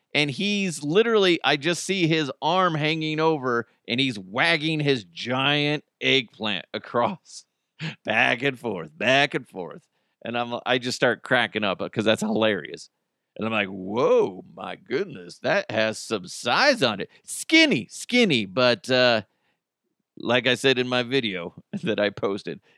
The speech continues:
"It'll do. It will do." but I'm just sitting there going, "God, you guys are such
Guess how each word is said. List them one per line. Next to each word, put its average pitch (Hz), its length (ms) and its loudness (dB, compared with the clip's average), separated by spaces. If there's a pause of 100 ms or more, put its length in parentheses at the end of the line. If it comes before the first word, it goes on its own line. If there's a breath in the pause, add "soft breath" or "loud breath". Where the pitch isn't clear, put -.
"It'll 131 200 -4
do. 127 460 -2 (240)
It 117 220 0 (100)
will 92 240 -8
do." 87 380 -14 (480)
but 226 140 4
I'm 220 240 4
just 196 260 2
sitting 214 320 0
there 175 180 4
going, 156 280 0
"God, 156 260 -8
you 170 100 -18
guys 127 280 -4
are 127 40 -4
such 151 240 -8